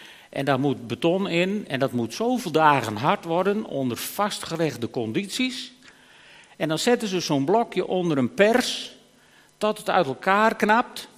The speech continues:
En dan schrijven ze op hoe sterk het was.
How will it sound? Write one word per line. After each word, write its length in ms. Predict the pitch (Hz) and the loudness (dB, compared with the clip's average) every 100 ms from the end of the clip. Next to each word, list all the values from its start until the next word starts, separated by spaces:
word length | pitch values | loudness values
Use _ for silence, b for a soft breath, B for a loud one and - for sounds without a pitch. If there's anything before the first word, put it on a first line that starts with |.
| b b b b _ - | b b b b _ -6
En 160 | 156 | -2
dan 100 | 175 | -2
schrijven 460 | - 190 196 196 156 | -2 0 4 4 2
ze 120 | 156 | -2
op 220 | - 226 | 0 0
hoe 160 | - 185 | -2 -4
sterk 340 | - 185 160 | 4 4 4
het 100 | - | 0
was. 500 | 127 110 - - - | 0 0 0 -8 -10